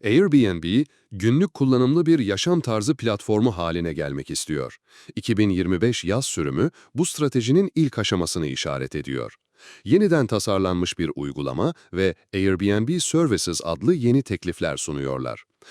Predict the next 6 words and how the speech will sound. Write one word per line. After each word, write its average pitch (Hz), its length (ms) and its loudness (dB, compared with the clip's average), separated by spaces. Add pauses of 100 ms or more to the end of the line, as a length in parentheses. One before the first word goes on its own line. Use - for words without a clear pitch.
(180)
Kullanıcılar 104 560 2
artık 95 360 -2 (100)
Airbnb'de 92 720 0
kalmıyor 104 540 2
olsalar 73 560 -2
bile 78 260 -2